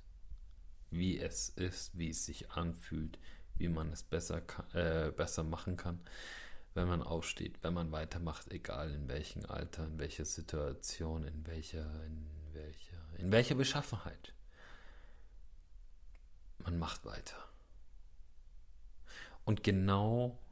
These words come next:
deswegen ist es auch so spannend. Ich sehe die Katze, hm, ganz spontan,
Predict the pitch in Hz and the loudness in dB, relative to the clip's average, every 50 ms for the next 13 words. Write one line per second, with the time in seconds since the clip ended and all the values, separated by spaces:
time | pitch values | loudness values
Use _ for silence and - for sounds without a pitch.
0 | - - - - - - - - - - 95 - - - 85 82 85 82 85 87 | -10 -12 -10 -10 -10 -12 -12 -6 0 0 0 0 2 2 2 4 4 4 2 2
1 | 92 95 101 - - - - - - - - - - - - - - - - - | 0 0 -2 -4 -6 -8 -8 -12 -12 -12 -14 -14 -16 -16 -16 -16 -16 -14 -16 -14
2 | - - - - - - - - 82 - - - - - 82 - - - - - | -14 -14 -16 -16 -16 -10 -2 2 2 4 4 2 2 0 0 -2 -4 -2 -4 -4
3 | - - - - - - - 67 - - - - - - - - - - - - | -2 -2 -2 -2 -2 -4 -4 -6 -8 -8 -8 -8 -10 -12 -12 -12 -12 -10 -8 -8
4 | - - - - - - - - - - - - - - - - - - - - | -8 -8 -8 -12 -14 -14 -12 -10 -10 -10 -10 -12 -14 -12 -12 -12 -12 -10 -8 -8
5 | - - - - - - - - - - - - - - - - - - - - | -8 -8 -10 -12 -12 -12 -12 -12 -10 -10 -10 -10 -10 -12 -12 -12 -12 -12 -12 -12
6 | - - - - - - - - - - - - - - - - - - - - | -14 -14 -10 -8 -6 -4 -4 -4 -4 -6 -8 -10 -10 -8 -8 -8 -8 -12 -14 -14
7 | - - - 98 - - 123 131 127 120 107 - 127 127 - - 120 123 151 - | -14 -4 -2 0 6 8 8 10 10 8 6 4 2 2 4 6 4 4 4 2
8 | - - - - - - - 120 98 - - - - - - - - - - - | 0 -2 -2 -2 -4 4 6 6 6 6 2 -6 -10 -8 -8 -8 -8 -8 -10 -10
9 | - - - 104 107 - - - 101 95 90 95 101 104 120 | 2 6 6 8 8 6 4 4 4 4 6 4 4 4 2